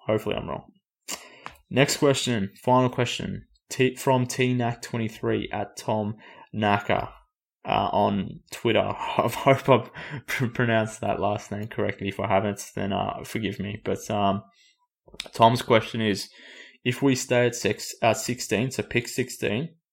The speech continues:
uh, potential draft choices include Ferguson, Mitchell, Collins, Diallo, Allen, and a few more.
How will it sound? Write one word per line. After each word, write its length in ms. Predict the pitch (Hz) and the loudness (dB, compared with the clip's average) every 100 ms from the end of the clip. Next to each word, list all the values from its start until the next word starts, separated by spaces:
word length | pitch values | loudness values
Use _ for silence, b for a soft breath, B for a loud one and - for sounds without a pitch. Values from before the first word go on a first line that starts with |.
| _ _ _ _ _ B B _ - | _ _ _ _ _ B B _ -4
uh, 160 | 107 101 | 0 0
potential 480 | 123 - 127 127 127 | -2 2 2 4 6
draft 340 | 123 110 110 | 10 10 10
choices 440 | - 104 104 104 | 4 4 4 -2
include 500 | 113 101 117 98 95 B B B _ | -6 -2 2 2 2 B B B _
Ferguson, 640 | - 113 117 120 - 117 107 | 2 6 6 4 0 0 2
Mitchell, 640 | 104 - 110 104 110 110 _ | 0 2 4 4 2 -4 _
Collins, 680 | - 104 104 101 98 - - | 4 6 6 2 0 -4 -8
Diallo, 720 | - 101 98 104 104 104 107 b b b | 2 6 8 8 6 4 2 b b b
Allen, 320 | 101 107 107 - | 4 4 4 0
and 160 | 101 | -2
a 60 | 98 | -2
few 260 | - 107 104 | -2 -2 0
more. 520 | 98 95 95 101 | 0 0 -2 -6